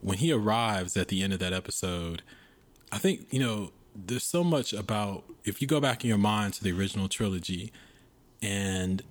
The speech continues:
when you were a little kid, the Empire did seem scary. You know what I'm saying? The Empire, especially Vader, the Emperor, they had, you know,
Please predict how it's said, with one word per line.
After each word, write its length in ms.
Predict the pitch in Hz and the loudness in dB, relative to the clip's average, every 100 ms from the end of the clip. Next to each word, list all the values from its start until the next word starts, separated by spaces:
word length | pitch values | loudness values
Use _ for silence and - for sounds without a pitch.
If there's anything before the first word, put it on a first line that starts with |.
| - - - | -20 -20 -10
when 300 | 98 101 104 | -2 0 2
you 160 | 110 123 | 2 2
were 160 | 117 | 2
a 40 | 98 | 2
little 280 | 101 101 | 0 0
kid, 360 | 90 - 101 92 | -2 -2 -2 -2
the 80 | - | -2
Empire 420 | 110 120 120 101 92 | -2 -2 0 0 0
did 240 | 98 92 | 0 0
seem 300 | - 92 82 | 0 -2 -2
scary. 540 | - - 87 - - - - - - | -4 -4 -6 -8 -14 -18 -20 -14 -6
You 80 | |
know 80 | 95 | -4
what 60 | 87 | -2
I'm 40 | |
saying? 240 | 80 92 85 | -4 -4 -4
The 140 | 85 104 | -6 -6
Empire, 580 | 107 110 98 90 90 82 | -4 -2 -2 -2 -4 -4
especially 400 | 95 - 117 - | -6 -4 -4 -4
Vader, 580 | 85 92 98 95 92 90 - - - - | -2 0 0 0 -2 -4 -8 -20 -16 -12
the 80 | - | -4
Emperor, 580 | 104 101 98 90 87 92 - - - _ _ | -2 0 0 0 -2 -6 -14 -20 -20 _ _
they 180 | 101 104 | -6 -4
had, 380 | 110 117 110 98 | -2 -2 -4 -2
you 120 | 117 107 | 2 2
know, 340 | 95 92 90 | 2 -2 -6